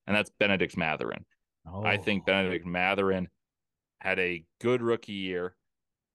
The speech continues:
Speaker 1: and he scored a lot early, but I don't think he really finished the season as strongly as he started. And I think a lot of that trajectory that he built up,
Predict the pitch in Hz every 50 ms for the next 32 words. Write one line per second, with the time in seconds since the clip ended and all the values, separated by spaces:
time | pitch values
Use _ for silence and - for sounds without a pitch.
0 | _ _ 95 95 90 87 90 87 87 82 78 87 87 - - - - - 98 98
1 | 95 - - - - - - - 117 113 107 113 117 117 113 98 98 98 95 95
2 | 92 92 - _ _ - 107 110 107 101 90 82 76 80 78 78 80 82 85 85
3 | 87 101 104 - - - 101 92 - - 101 95 87 82 - - - _ _ -
4 | 98 101 98 87 - - - - 101 101 104 98 - - - 101 - - 107 104
5 | 104 95 110 104 107 - - 90 90 - - - - - 90 90 87 95 95 95
6 | 90 87 - 82 - - - - - 76 80 82 90 101 107 107 98 92 95 90
7 | 82 80 - 90 - - 87 87 92 98 92 90 85 - - 90 85 - 78 -
8 | 95 85 85 - - 104 101 90 87 82 82 78 - 92 92 90 - - - 87
9 | 92 - -